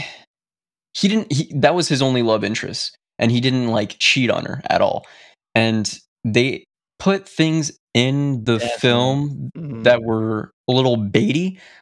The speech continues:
Speaker 1: like the Japanese woman, like the, um, the lady he was trying to get a job from, that only, like, single white males. Um,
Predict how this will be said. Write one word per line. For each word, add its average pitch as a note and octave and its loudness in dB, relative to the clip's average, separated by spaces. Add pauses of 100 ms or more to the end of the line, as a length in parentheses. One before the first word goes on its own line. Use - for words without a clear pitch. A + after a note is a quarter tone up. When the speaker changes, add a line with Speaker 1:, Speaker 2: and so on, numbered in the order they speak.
Speaker 1:
like A#2+ 2
the A2+ -2
Japanese A2 0
woman, A2+ 0 (300)
like A2+ 2
the, A2+ 0 (340)
um, G#2 -4 (920)
the A#2+ 2
lady A2+ 2
he A#2 0
was A2 0
trying A2+ 2
to A2+ 0
get G#2+ 2
a A2 0
job G#2+ 0
from, A2+ -2 (160)
that A2 4
only, A2+ -2
like, A#2 -4
single A2 0
white A2+ 0
males. A#2 -4 (540)
Um, A#2 -4